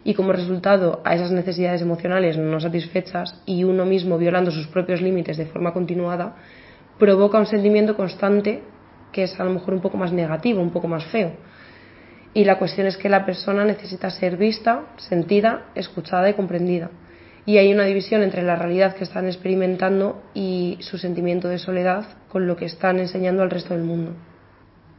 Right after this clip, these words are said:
Están muriendo de hambre por sentir, y esta es la realidad. Las relaciones no supusieron algo seguro en su infancia, así que están viviendo en una realidad separada a la existencia de otra gente.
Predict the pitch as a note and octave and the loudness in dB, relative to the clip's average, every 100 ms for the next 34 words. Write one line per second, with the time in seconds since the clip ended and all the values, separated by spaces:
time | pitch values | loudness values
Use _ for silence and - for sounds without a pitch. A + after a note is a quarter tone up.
0 | - - - - - G#3+ G3+ A3+ A#3+ A3+ | -20 -20 -20 -20 0 0 4 4 6 4
1 | A3+ G#3 G3+ A3 A#3+ G3 F3 D#3+ D#3+ D#3 | 6 6 6 4 0 0 -2 -4 -6 -10
2 | - _ F#3+ F3+ F3+ F3+ F#3 F#3 F3+ E3 | -20 _ -2 0 0 0 0 2 2 0
3 | D#3 D3+ - - _ - F#3+ E3+ F3 E3+ | 0 -2 -8 -20 _ 0 4 4 4 0
4 | E3+ G3+ G#3 G#3 G3+ F#3+ F#3 F#3 - F#3 | 2 2 4 2 2 2 2 -2 -4 -6
5 | G3 - F#3+ G3 F#3 F3+ F#3 F#3+ F3+ F#3+ | -4 -2 -2 0 0 -2 -6 -4 -2 -4
6 | F#3 F3 E3+ E3+ D#3+ - - - - - | -4 -6 -4 -4 -4 -10 -10 -20 -20 -20
7 | - - F3+ F#3+ F3+ F#3+ F#3+ G3 G3+ G3+ | -8 -4 0 0 0 0 0 2 2 2
8 | G3 F#3+ F#3+ F#3+ F#3+ G3 G3 - F#3 E3+ | 2 0 0 2 2 2 0 -4 -4 -2
9 | F#3 F#3+ G3 - - F#3 F3+ - E3+ F#3 | 2 2 0 -4 -2 -2 -2 -6 -6 -6
10 | F3 F#3+ E3+ E3+ E3 - D#3+ D3+ - | -2 0 0 0 -2 -6 -8 -8 -14